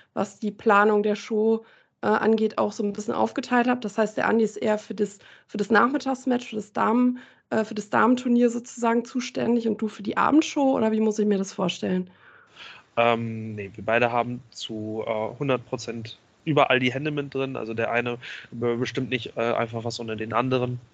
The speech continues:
Speaker 2: Äh, bedeutet, dass Damenshow von uns beiden kreiert wurde, genauso wie die
Speaker 1: Mhm.
Speaker 2: Abendshow, weil einfach der kreative Input von zwei Personen, finde ich, deutlich besser ist, als wenn eine Person sich hinter eine Show setzt und die andere hinter der anderen.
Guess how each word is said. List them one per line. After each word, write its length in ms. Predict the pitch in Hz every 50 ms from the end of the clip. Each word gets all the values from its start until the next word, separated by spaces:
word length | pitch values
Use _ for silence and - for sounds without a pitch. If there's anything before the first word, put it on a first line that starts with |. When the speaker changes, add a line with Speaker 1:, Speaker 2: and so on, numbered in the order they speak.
| _ _ _ _ _ _
Speaker 2:
Äh, 200 | - 110 110 110
bedeutet, 480 | 95 110 101 104 107 104 - 104 107 -
dass 260 | 101 - - - - - - - - - -
Damenshow 560 | - 117 120 123 127 123 - - 127 120 117 117 117
von 220 | - - - 117 117
uns 160 | 117 117 113
beiden 320 | - 110 110 113 113 127
kreiert 400 | 113 - - 113 113 117 110 110
wurde, 240 | 113 110 110 101 110
genauso 340 | 107 107 107 110 110 101 107
wie 60 | 107 104
die 80 | -
Speaker 1:
Mhm. 120 | - - -
Speaker 2:
Abendshow, 500 | 101 123 131 127 - - 123 120 117 - _ _ - - - - - - -
weil 260 | - 107 104 101 - - _ _ _ _ _ _ _ _ _ _ _ -
einfach 280 | 117 120 120 120 123
der 140 | 113 - 113
kreative 540 | 110 - - 131 123 123 113 - - 110 117
Input 420 | 98 123 127 131 123 - 123 113
von 180 | - - 113 104
zwei 200 | 107 - 123 117
Personen, 520 | 110 - 117 107 - 117 113 117 110 113 110
finde 260 | - - 110 104 110
ich, 180 | 110 110 107 - - - - - - _ _
deutlich 340 | - 113 110 107 113 - -
besser 280 | 127 113 - 117 110
ist, 120 | 113 110 -
als 220 | 107 107 - -
wenn 140 | 110 107 107
eine 260 | - 107 107 110 110
Person 380 | 110 113 110 104 107 113 110 107
sich 120 | 110 110
hinter 240 | - 113 110 - -
eine 220 | 113 113 113 117
Show 200 | 110 - 117 110
setzt 260 | 104 104 101 - -
und 60 | 110 104
die 80 | 113
andere 280 | 110 104 107 107 107 107
hinter 240 | 104 104 - - -
der 140 | 104 - -
anderen. 440 | 104 107 113 113 110 107 107 110